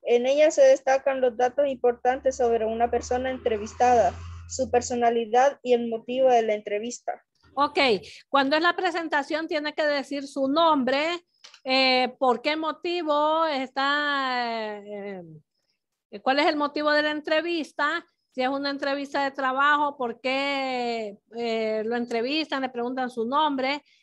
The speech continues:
Speaker 2: que cuál es el cargo que, que, que está aspirando y, eh,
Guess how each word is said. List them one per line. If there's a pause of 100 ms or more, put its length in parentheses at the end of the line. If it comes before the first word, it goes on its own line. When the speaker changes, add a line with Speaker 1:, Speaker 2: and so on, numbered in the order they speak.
(140)
Speaker 2:
que
cuál
es
el
cargo
que,
que,
que
está
aspirando (440)
y,
eh,